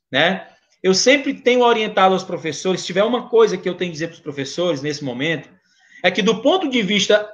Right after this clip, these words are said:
da quantidade de conteúdo que é repassado por aluno no âmbito da sala de aula, a gente não tem,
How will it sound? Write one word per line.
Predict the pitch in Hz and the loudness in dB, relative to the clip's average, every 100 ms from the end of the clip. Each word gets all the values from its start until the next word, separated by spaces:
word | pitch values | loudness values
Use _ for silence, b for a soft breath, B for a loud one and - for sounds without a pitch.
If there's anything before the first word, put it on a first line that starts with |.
| - | 0
da | 175 | 0
quantidade | 175 - 262 392 - 233 156 175 247 247 | 0 0 2 2 0 -4 2 4 4 2
de | 185 | -2
conteúdo | 185 180 - 139 160 202 139 110 95 _ _ _ _ | -4 -6 -4 -2 0 -2 -4 -6 -16 _ _ _ _
que | - 160 | 0 4
é | 214 | 4
repassado | 208 208 170 - 165 160 | 4 2 0 2 2 2
por | 165 | 0
aluno | 160 151 151 156 | 0 0 -4 -6
no | 156 | 0
âmbito | 214 - | 0 0
da | 160 147 | -2 -2
sala | - 135 | -2 -4
de | 110 110 | -4 -2
aula, | 127 143 107 - _ _ _ _ _ _ - | 0 0 -2 -8 _ _ _ _ _ _ -2
a | 156 | 0
gente | 180 202 214 | 2 0 0
não | 214 254 254 | 4 4 4
tem, | 220 220 240 269 269 | 2 4 4 2 0